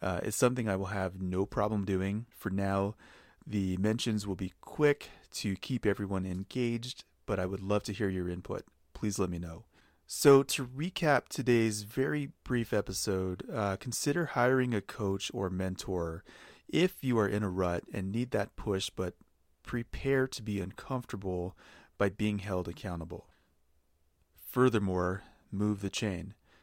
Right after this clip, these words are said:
Take a small step toward your goal starting today. If you've been putting something off or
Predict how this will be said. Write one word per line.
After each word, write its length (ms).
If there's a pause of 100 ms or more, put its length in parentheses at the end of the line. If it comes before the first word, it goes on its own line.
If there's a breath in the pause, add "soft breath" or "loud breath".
(300 soft breath)
Take 180
a 60
small 640
step 640
toward 320
your 100
goal 540
starting 480
today. 460 (580 soft breath)
If 180
you've 160
been 220
putting 280
something 360
off 500
or 200